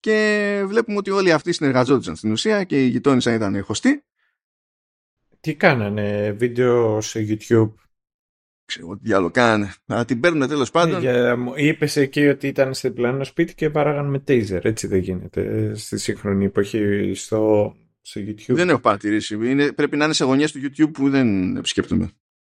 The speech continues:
Speaker 2: Ναι, αλλά είναι γωνιές του YouTube, τους οποίους μετά τους καλεί το Εσουρού.
Speaker 1: Α, ε, ε, εμένα μου φτάνει, μου φτάνει να βλέπω την κλίση του Εσουρού. Είναι αρκετό, αρκετή διασκέδαση για μένα αυτό.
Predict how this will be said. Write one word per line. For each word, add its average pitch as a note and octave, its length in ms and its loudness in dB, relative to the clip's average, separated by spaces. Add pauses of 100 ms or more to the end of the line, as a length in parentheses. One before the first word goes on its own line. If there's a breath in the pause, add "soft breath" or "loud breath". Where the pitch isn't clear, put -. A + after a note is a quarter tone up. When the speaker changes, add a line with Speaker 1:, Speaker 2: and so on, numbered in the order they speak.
(640)
Speaker 2:
Ναι, E3+ 200 0
αλλά A#2 220 2
είναι C3 440 0
γωνιές B2 440 0
του D3 80 -4
YouTube, C#3 540 0
τους - 160 -10
οποίους D3+ 240 -4
μετά D3 320 0
τους - 160 -10
καλεί C3+ 300 0
το C#3 100 0
Εσουρού. C#3 640 0 (1080)
Speaker 1:
Α, C3 580 2 (140)
ε, G#3 960 -2
ε, - 200 -8 (540)
εμένα G3 340 0
μου G#3 120 0
φτάνει, F#3+ 680 2
μου D#3+ 180 -2
φτάνει D#3+ 540 2
να D#3 180 0
βλέπω F#3+ 260 0
την E3 140 -6
κλίση F3 280 0
του E3+ 80 -6
Εσουρού. C#3 400 0
Είναι C3+ 180 0
αρκετό, D3+ 560 2
αρκετή A#2+ 320 -2
διασκέδαση A2+ 440 2
για G2+ 120 -2
μένα B2 140 2
αυτό. F2+ 360 0